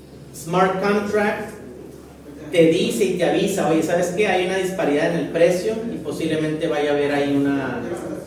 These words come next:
un, un slippage", ¿no? Y un slippage quiere decir que tú por, digamos, te estoy poniendo un ejemplo, es un, es, bueno, son ahorita, eh,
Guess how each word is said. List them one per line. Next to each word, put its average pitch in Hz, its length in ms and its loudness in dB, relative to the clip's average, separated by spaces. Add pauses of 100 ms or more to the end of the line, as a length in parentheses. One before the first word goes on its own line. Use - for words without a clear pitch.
(160)
un, 160 320 -2
un 170 80 2
slippage", - 760 0 (100)
¿no? - 280 -4 (100)
Y 143 80 -6
un 165 120 -2
slippage 190 520 0
quiere 185 200 2
decir 196 480 0 (360)
que 143 380 2
tú 180 180 2
por, 156 520 0 (340)
digamos, 170 340 2 (180)
te 175 60 -8
estoy 165 140 -4
poniendo 190 260 0
un 170 80 -4
ejemplo, 175 340 0 (340)
es 170 360 6
un, 196 340 -4
es, 175 240 -2
bueno, 175 180 0 (480)
son 170 300 2
ahorita, 190 1000 2
eh, 135 400 2